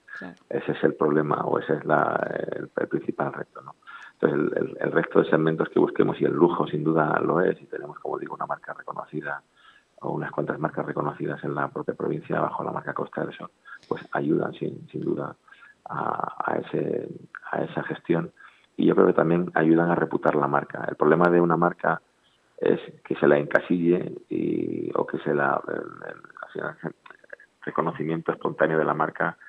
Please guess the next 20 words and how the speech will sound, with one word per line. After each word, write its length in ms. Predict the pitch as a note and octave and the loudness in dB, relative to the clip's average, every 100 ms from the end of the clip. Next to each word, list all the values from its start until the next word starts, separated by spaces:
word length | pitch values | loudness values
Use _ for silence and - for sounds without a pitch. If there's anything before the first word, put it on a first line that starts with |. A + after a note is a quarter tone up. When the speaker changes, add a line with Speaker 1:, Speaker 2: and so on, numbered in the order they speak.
| - - | -20 -8
Speaker 2:
y 180 | - | -8
Costa 300 | - - - | -6 -10 0
del 160 | C#2+ C2+ | 0 2
Sol 200 | - D2 | 0 0
lo 80 | C#2 | 0
tiene 240 | D2 D2 | 0 0
todavía 420 | D2 C#2 C#2+ D2 D2 | 0 0 2 2 0
después 320 | - C#2 D2 | 2 2 2
de 80 | D2 | -2
sesenta 320 | C#2+ - C#2+ | -10 -4 -2
años, 240 | D2+ D#2 - - - - - - | -2 -6 -8 -18 -18 -18 -8 0
sea, 340 | D2 - - - - | 2 2 -2 -10 -6
eh, 180 | G1+ - | -4 0
sí, 160 | - - | -2 0
sol 140 | - D#2 | 2 2
y 40 | |
playa. 300 | D2 - - - - - - - - - | 2 0 -2 -8 -18 -20 -16 -14 -12 -6
No, 140 | D#2 | -2
no, 160 | D#2 D#2+ | -2 0
pero 200 | - | -2